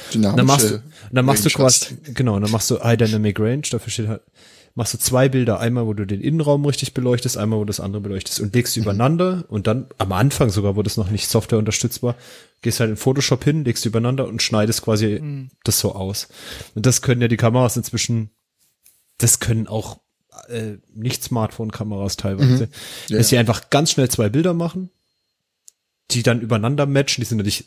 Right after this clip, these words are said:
Speaker 2: vielleicht leicht verschoben, aber das kannst du zueinander matchen und dann quasi das in Software rausrechnen.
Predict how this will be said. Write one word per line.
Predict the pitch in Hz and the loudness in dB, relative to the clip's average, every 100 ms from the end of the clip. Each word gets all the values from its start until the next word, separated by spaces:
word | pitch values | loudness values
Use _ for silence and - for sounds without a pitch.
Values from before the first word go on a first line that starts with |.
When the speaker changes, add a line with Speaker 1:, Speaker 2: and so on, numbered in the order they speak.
| - | -10
Speaker 2:
vielleicht | - 98 - | -4 -4 -2
leicht | 101 110 127 | -2 0 0
verschoben, | - 113 113 131 139 | 0 0 0 0 -2
aber | 107 | -2
das | - | -2
kannst | 117 107 | -2 -2
du | 104 | -4
zueinander | - 110 101 101 | -4 -2 -2 -2
matchen | 127 143 156 - - - - - - _ | -2 -4 -8 -12 -18 -20 -20 -20 -20 _
und | 110 | 0
dann | 104 | 2
quasi | - 104 95 95 - | 2 2 2 0 -2
das | - 98 - | -2 0 -2
in | - 98 | -4 -2
Software | - 95 113 | -2 -2 -4
rausrechnen. | 92 87 - 92 - 95 | -4 -6 -8 -10 -12 -16